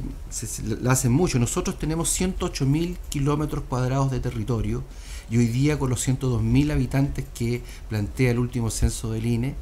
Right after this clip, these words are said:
eh, del año dos mil diecisiete, nosotros todavía tenemos cero coma nueve y noventa y cinco habitantes por kilómetro cuadrado en un territorio que va desde el límite norte de la región metropolitana hasta el límite sur de la Araucanía.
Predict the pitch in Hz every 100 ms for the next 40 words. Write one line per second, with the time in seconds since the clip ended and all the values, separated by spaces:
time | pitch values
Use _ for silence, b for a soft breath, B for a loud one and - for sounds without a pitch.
0 | B B B B - 110 101 104 107 113
1 | 107 110 110 113 131 170 156 165 - B
2 | B B 123 - 156 151 147 139 143 156
3 | 156 151 156 147 156 156 147 147 143 143
4 | 147 151 156 - - 131 123 123 123 131
5 | 127 135 160 160 - 175 170 B B -
6 | 123 120 143 147 139 143 - 123 135 139
7 | 139 143 143 135 127 135 B B 143 151
8 | 151 147 143 143 180 160 143 131 139 147
9 | 135 127 127 147 143 135 131 156 - 175
10 | 170 - 165 165 151 147 147 147 160 160
11 | 180 B B - - 123 123 147 147 135
12 | - 165 160 147 131 120 123 107 101 87